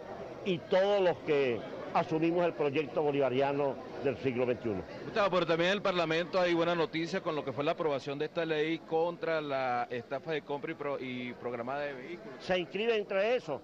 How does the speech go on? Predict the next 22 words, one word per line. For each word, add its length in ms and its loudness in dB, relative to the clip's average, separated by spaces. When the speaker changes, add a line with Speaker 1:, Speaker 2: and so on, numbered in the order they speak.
Speaker 1:
Aquí 240 0
hay 80 2
un, 160 -4
un, 600 -10
una 120 2
especulación 760 -4
tremenda. 580 -4
Mira, 220 0
tú 100 -4
en 100 -2
cualquier 380 -4
país, 300 0
eh, 520 2
fuera 280 2
del, 260 -6
del, 500 -2
en 200 -2
los 120 2
Estados 320 0
Unidos, 340 0
en 80 -2
Europa, 400 -2